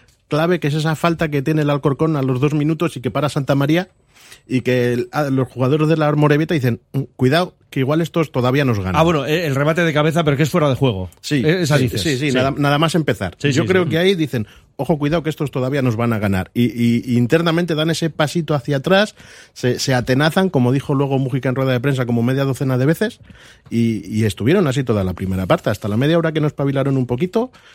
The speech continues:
Speaker 1: nada. Pero es que luego la segunda parte fue más de lo mismo. Fue un partido sin ritmo,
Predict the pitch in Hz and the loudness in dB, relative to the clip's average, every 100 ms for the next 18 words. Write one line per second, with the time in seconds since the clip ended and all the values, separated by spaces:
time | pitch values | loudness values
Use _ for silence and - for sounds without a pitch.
0 | _ 110 117 90 113 - 127 147 113 87 | _ -2 0 0 -2 0 0 0 0 -2
1 | 104 113 131 127 180 - 240 - _ 151 | -4 0 0 2 0 0 -4 -4 _ -2
2 | 131 90 95 90 147 147 82 143 127 - | 0 0 -2 0 0 0 -2 -2 -2 -4
3 | 104 90 92 87 139 147 139 147 | -6 -6 -8 0 2 4 2 2